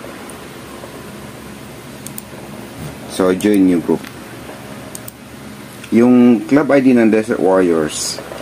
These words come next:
ay four three nine nine five nine. Okay. Click join. Ito.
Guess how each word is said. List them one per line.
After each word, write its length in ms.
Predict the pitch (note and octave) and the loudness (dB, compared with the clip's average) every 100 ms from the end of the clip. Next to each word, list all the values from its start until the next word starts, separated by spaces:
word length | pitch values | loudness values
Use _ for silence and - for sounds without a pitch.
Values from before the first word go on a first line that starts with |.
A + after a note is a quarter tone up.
| - | -6
ay 400 | F2+ F2+ D#2+ D#2 - - | -2 0 0 -2 -4 -2
four 180 | A2 A2 | 2 2
three 240 | - E2 D2+ - - - - - - - - | 0 -2 -2 -6 -16 -16 -16 -16 -18 -14 -4
nine 240 | F2+ F#2 F2+ | 0 2 2
nine 240 | D#2 D2 - - - - - - - - - | 2 -2 -4 -14 -16 -16 -16 -18 -18 -16 -4
five 240 | F#2 E2+ | -2 0
nine. 240 | D#2 C#2 D2 - - - - - - - - - - - - - - - - - - C#2 C#2 - - - - | 0 -2 -6 -10 -16 -18 -16 -16 -16 -16 -16 -14 -14 -16 -14 -14 -14 -14 -14 -14 -14 -14 -14 -14 -10 -8 -2
Okay. 400 | G2+ F2+ D#2+ - - - - - - - | -2 0 0 -2 -10 -16 -18 -16 -12 -4
Click 160 | F#2 - | -2 -2
join. 240 | E2 D#2 D2 - - - - - - - - - - - - - - - | -2 -2 -2 -6 -16 -16 -18 -16 -16 -16 -16 -16 -16 -16 -14 -14 -14 -6
Ito. 240 | E2 D#2+ | -4 -2